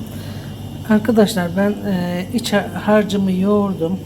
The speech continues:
Tıpkı lahmacun içi gibi oldu. Çok güzel bir, e, harç oldu. Şimdi ben bunu, e, tepsime boşaltacağım. Arkadaşlar yayacağım.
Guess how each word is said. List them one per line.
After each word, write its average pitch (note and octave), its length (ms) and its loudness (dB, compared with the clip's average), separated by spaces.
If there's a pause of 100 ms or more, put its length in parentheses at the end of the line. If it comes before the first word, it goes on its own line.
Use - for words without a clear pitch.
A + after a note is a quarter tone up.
(840)
Tıpkı G#3+ 340 2
lahmacun G3+ 600 4 (200)
içi G#3 260 -4
gibi F#3 180 -2
oldu. E3+ 300 -4
Çok - 280 -6
güzel F#3+ 280 -4 (100)
bir, F3+ 380 -4
e, E3+ 240 -2
harç F#3 440 0
oldu. D#3 480 0 (760)
Şimdi A3 340 0
ben G#3+ 220 6
bunu, G#3+ 280 4 (140)
e, F#3 320 2 (100)
tepsime G#3 480 0
boşaltacağım. G3 840 2 (1900)
Arkadaşlar F3 600 -4 (100)
yayacağım. F#3 640 4